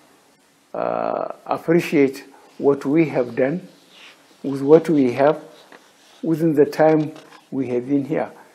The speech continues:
Um, maybe in two thousand and fourteen and so on, I told you from two thousand and fourteen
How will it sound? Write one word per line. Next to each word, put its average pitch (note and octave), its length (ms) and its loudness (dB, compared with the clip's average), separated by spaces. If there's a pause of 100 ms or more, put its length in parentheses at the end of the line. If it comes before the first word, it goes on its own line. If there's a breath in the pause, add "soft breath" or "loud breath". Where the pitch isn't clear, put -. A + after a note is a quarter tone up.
(540 soft breath)
Um, B2 640 -6
maybe D#3 760 -4
in B2 220 -6
two D#3+ 200 -6
thousand D3+ 600 0
and B2+ 260 -6
fourteen C3+ 340 -6
and C3 100 -6
so D3+ 140 -8
on, D3+ 100 -6
I B2 140 -2
told D#3 280 -4
you E3 120 -6
from B2+ 300 -8
two D#3 160 -10
thousand D#3 360 -4
and D3 160 -8
fourteen D#3 560 -8